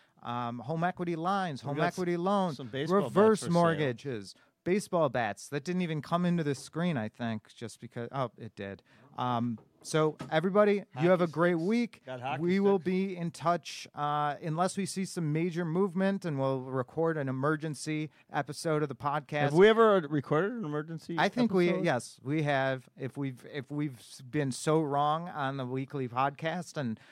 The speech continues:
Speaker 1: like, like we would if, if we
Speaker 2: Only
Speaker 1: got
Speaker 2: if
Speaker 1: back
Speaker 2: Alex
Speaker 1: to
Speaker 2: Sch-, only if Alex Schwartz
Speaker 1: Yeah,
Speaker 2: was
Speaker 1: Alec,
Speaker 2: wrong.
Speaker 1: if you d-, yeah,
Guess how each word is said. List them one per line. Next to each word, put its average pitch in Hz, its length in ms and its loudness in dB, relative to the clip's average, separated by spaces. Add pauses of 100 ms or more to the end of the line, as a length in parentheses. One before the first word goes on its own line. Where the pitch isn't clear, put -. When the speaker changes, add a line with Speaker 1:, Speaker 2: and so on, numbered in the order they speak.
(220)
Speaker 1:
like, 135 300 0 (320)
like 160 160 4
we 214 100 6
would 240 220 6
if, 147 180 -2
if 151 200 -4
we 180 140 4
Speaker 2:
Only 202 100 8
Speaker 1:
got 214 100 12
Speaker 2:
if 170 40 10
Speaker 1:
back 208 120 8
Speaker 2:
Alex 165 320 8
Speaker 1:
to 165 60 -8
Speaker 2:
Sch-, - 60 -10 (120)
only 160 300 2
if 107 100 0
Alex 113 380 0
Schwartz 110 180 2
Speaker 1:
Yeah, 165 160 2
Speaker 2:
was 175 60 6
Speaker 1:
Alec, 165 180 6
Speaker 2:
wrong. 156 100 -4
Speaker 1:
if 127 120 -6
you 185 180 4
d-, 139 140 -10 (180)
yeah, 120 260 -4